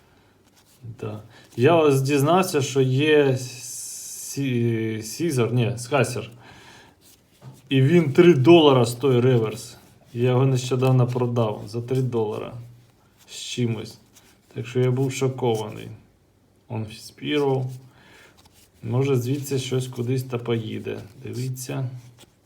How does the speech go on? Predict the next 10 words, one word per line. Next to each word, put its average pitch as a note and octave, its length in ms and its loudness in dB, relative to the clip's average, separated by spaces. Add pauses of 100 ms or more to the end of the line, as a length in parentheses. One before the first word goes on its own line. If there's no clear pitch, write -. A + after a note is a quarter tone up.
(1900)
О, C#3+ 440 6
Омастар, C3 640 2
це C#3 180 2
мені B2 280 0
точно A#2+ 440 -8
треба. G#2+ 440 -12 (1600)
Чик-чик-чик, C3 840 -10 (180)
Battle C#3+ 540 0 (100)
Free, C#3+ 400 -8 (360)
Псідак, C3 560 -6